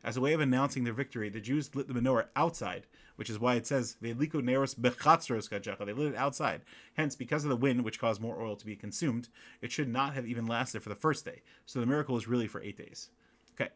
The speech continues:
the entire eight days. Number sixteen, the very fact that oil burns is also a miracle. Hanukkah is a time to recognize all that Hashem does for us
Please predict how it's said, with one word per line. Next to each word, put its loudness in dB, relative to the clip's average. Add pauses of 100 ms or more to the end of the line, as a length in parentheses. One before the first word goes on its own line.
(580)
the -14
entire -4
eight -12
days. -14
Number 0
sixteen, 0 (220)
the -6
very 4
fact 2
that -2
oil 2
burns 2
is -10
also -2
a -4
miracle. -8 (520)
Hanukkah 4
is -2
a -10
time 0
to -6
recognize -2
all -4
that 0
Hashem -2
does -6
for -6
us -6